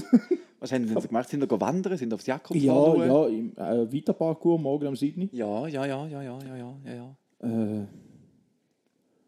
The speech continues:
Speaker 1: ja, und sonst das Wetter ist ja relativ schön gewesen. Also von dem her.
Speaker 2: Stimmt.
Speaker 1: Passt.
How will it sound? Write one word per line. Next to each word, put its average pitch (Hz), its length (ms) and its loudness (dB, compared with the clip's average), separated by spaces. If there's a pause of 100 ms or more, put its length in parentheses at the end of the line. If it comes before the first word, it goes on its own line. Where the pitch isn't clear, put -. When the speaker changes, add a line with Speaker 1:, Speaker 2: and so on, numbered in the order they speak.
(680)
Speaker 1:
ja, - 100 -6
und 127 160 2
sonst 131 160 4
das - 80 -10
Wetter 131 240 4
ist 113 100 0
ja 123 80 0
relativ 139 360 -2
schön 110 260 0
gewesen. 135 240 -8 (180)
Also 101 160 -16
von - 120 -16
dem 92 160 -8
her. - 100 -12 (200)
Speaker 2:
Stimmt. - 400 -20 (240)
Speaker 1:
Passt. - 300 -16